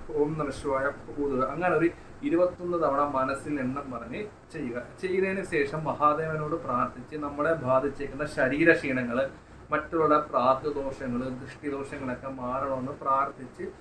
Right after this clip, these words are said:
വെള്ളം കുറച്ച് കുടിക്കുക. ബാക്കിയുള്ള വെള്ളം എന്ത് ചെയ്യണം? നമ്മൾ മഹാദേവനെ പ്രാർത്ഥിച്ച് മുഖം കഴുകുക. അപ്പൊ ഇങ്ങനെ നമ്മൾ ചെയ്ത് കഴിയുമ്പോഴത്തേക്ക് ഒരു പത്ത് മിനിറ്റിനകം നമ്മുടെ ആ ക്ഷീണങ്ങൾ, അതായത് മറ്റുള്ളവരുടെ പ്രാകൃദോഷങ്ങൾ, ദൃഷ്ടിദോഷങ്ങൾ,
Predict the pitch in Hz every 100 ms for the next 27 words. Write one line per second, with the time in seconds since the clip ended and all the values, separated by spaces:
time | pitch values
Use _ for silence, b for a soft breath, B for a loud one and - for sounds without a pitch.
0 | - 175 185 165 190 185 160 156 151 123
1 | 135 139 160 175 175 180 147 151 151 131
2 | 135 139 131 123 127 135 135 135 139 143
3 | 143 147 131 120 - - 170 165 196 180
4 | 120 120 - B B - 233 220 233 247
5 | 240 202 180 185 180 160 151 156 143 131
6 | 123 131 143 165 185 185 185 - - 226
7 | 190 156 156 147 131 143 135 139 143 151
8 | - 180 160 170 170 147 143 - 139 143
9 | 156 151 131 - 151 147 151 147 135 127
10 | 127 143 135 135 131 127 135 131 131 123
11 | - 143 131 - 123 113 139 -